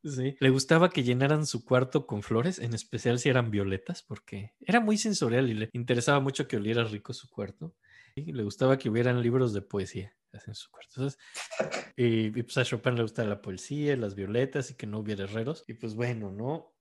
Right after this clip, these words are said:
Odia también algo, o sea, le molesta la vulgaridad y en parte le molesta mucho la sensualidad de las personas promedio,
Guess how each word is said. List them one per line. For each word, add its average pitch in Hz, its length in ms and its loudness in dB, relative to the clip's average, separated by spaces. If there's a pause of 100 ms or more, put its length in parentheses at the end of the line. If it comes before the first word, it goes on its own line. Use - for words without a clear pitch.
(120)
Odia 185 320 6
también 123 480 4
algo, 147 600 8 (100)
o 123 60 -4
sea, 120 120 -2
le 113 100 0
molesta 110 360 -2
la 110 120 2
vulgaridad 101 1080 0 (140)
y 127 60 -4
en 113 100 -2
parte 156 320 4
le 151 100 4
molesta 127 500 0
mucho 135 300 0
la 131 160 2
sensualidad 110 800 -2 (160)
de 117 200 4
las 107 180 6
personas 120 480 4
promedio, 101 560 0